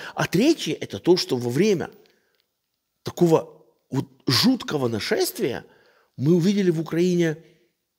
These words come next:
такую коррупцию, которую не видали. Вот если в столбик сложить коррупцию всех предыдущих президентов,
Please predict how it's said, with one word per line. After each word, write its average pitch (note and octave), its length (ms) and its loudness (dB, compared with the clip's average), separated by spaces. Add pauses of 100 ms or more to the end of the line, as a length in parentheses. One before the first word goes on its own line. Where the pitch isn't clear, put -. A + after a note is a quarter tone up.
(800)
такую A3 480 2
коррупцию, C#3 840 -4 (500)
которую G3 560 2
не F3 120 0
видали. E3+ 500 2 (680)
Вот F#3 200 -4
если A3 180 0
в F#3+ 80 0
столбик D#3+ 480 0
сложить D#3+ 320 -2
коррупцию E3+ 480 -2
всех - 500 -6 (300)
предыдущих B2 520 0
президентов, F3 600 2